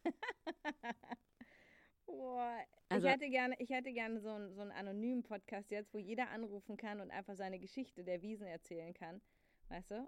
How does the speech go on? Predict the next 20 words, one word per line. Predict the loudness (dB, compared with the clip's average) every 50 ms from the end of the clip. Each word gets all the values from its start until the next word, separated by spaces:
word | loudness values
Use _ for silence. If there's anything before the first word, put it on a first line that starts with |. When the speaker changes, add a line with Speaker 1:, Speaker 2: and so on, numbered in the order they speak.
| -4 0
Speaker 1:
Einfach | 0 2 2 2 2
Speaker 2:
Alter, | 2 2 2
Speaker 1:
so | 2
Speaker 2:
wie | 2 0
geil. | 2 2 0 2 2 2
Speaker 1:
oh-, | 4
ohne | 4 4 4
Namen, | 4 2 2 2 2 0 0 -2 -2 -2
ohne | -2 -2 -2 0 0
irgendwas, | 0 0 0 0 -2 -2 -2 -2 -2 -2 -4
am | -4 -4 -2
besten | -2 -4 -4 -6 -8 -12
stimmverzerrt. | -4 0 2 4 4 4 4 0 -2 -2 -2 -2 -2 -2 -2 -6 -8 -14 _ _ -20 -20 _ _ -6
Das | -6 -6 -4 -4
fänd | -4 -4 -4 -4
ich | -4
ja | -4 -2
richtig | 0 0 0 0 0 2
nice. | 2 2 2 2 0 -2 -4 -4 -6
Speaker 2:
<laughs> | -8 -10 -12 -14